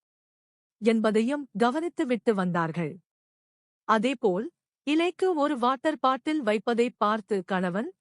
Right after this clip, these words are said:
மனைவியாக இருந்தால் ஒரு பாட்டில் தண்ணீரை பயன்படுத்திவிட்டு அடுத்த பாட்டிலை வீட்டுக்கு வேண்டுமானால் எடுத்துச் செல்லுங்கள், வீணாக்காதீர்கள் என்ற அட்வைஸையும் செய்து, இதை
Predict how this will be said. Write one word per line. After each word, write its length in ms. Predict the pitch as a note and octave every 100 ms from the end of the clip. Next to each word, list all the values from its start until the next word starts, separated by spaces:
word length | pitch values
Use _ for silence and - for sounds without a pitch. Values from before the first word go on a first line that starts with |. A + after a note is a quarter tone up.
| _ _
மனைவியாக 640 | G#3+ B3 D#4 E4 D#4+ C#4+ D4
இருந்தால் 520 | A3 G#3+ G#3+ A3+ F3 F#3+ -
ஒரு 220 | A#3 B3+
பாட்டில் 440 | - B3+ C#4 D4+ C#4
தண்ணீரை 460 | - A#3 C4+ E4 D#4+ D#4+
பயன்படுத்திவிட்டு 880 | A3 A#3 A#3+ G#3+ G3+ G3+ G3+ - B3 B3 _ -
அடுத்த 360 | A#3+ D#4+ - D#4+
பாட்டிலை 460 | A#3+ A#3 B3 B3 C4 G3+
வீட்டுக்கு 460 | A3+ D#4 C#4+ C4 B3 G#3
வேண்டுமானால் 720 | F3+ A3+ A#3+ G#3 G#3 A3+ A3+ -
எடுத்துச் 460 | A3+ C4 C4 C4+ -
செல்லுங்கள், 440 | G3+ F#3 F3+ D#3+ C3+ _ _ _ _ _ _ _ _ -
வீணாக்காதீர்கள் 920 | A3 D4+ E4 - B3 A#3 A#3+ A#3 C4+ G3+
என்ற 340 | A3 G#3 G#3 -
அட்வைஸையும் 640 | G#3+ G3 B3+ A#3+ A3+ G3+ F3
செய்து, 340 | F3+ E3+ G#3 E4+ _ _ _
இதை 220 | B3+ C4+